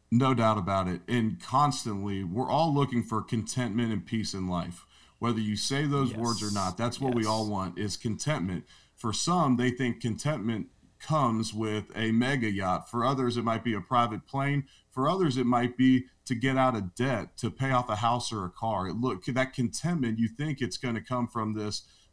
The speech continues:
Speaker 1: financial freedom, but oftentimes contentment in life comes from understanding that we are living this life in, in here on earth, and it's just a mist, the Bible says. It's like a mist,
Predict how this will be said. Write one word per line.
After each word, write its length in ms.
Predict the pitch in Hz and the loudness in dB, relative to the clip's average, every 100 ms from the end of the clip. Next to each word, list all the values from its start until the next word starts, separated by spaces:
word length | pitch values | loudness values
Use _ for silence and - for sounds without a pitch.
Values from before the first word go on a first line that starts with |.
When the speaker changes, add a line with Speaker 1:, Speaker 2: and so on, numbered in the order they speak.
| _ | _
Speaker 1:
financial 480 | 120 120 127 127 107 | 0 2 0 -2 -6
freedom, 380 | - 127 123 104 | -2 0 2 2
but 120 | 107 | 2
oftentimes 560 | 113 123 120 120 110 - | 2 2 -2 -2 -2 -4
contentment 440 | 104 123 120 107 | -4 -2 -2 -2
in 60 | 104 | 0
life 280 | 104 101 - - - _ - | 0 -2 -8 -20 -20 _ 0
comes 280 | 139 135 | 2 0
from 320 | - 117 107 98 | -2 -2 0 0
understanding 800 | 117 104 - 117 110 104 101 - _ _ - | -2 -4 -4 -2 -2 -2 -4 -8 _ _ -8
that 380 | 107 104 101 - | -2 -2 -2 -6
we 260 | 92 131 139 | 0 4 4
are 180 | 107 104 | 2 2
living 580 | 120 127 110 107 101 - _ - | 2 2 2 0 -2 -6 _ -2
this 260 | 123 123 | -2 -2
life 440 | 110 107 104 95 - | 0 0 0 -4 -6
in, 360 | 107 101 90 | -4 -2 -4
in 280 | 87 98 87 - - - | -6 -6 -6 -10 -18 -6
here 160 | 113 127 | 0 2
on 120 | 113 | 2
earth, 280 | 120 120 110 | 2 0 -2
and 120 | 104 | -4
it's 200 | 101 - | -4 -4
just 320 | 123 113 - - | -4 -4 -8 -6
a 100 | 101 | 0
mist, 560 | 202 123 101 - - - 107 | 2 2 0 -6 -10 -10 -6
the 60 | |
Bible 360 | 90 101 92 92 | 2 2 2 -4
says. 300 | 101 92 87 | -4 -4 -6
It's 160 | 87 | -4
like 140 | 117 104 | -4 -4
a 80 | 98 | -2
mist, 520 | 113 104 87 - | 0 0 -4 -10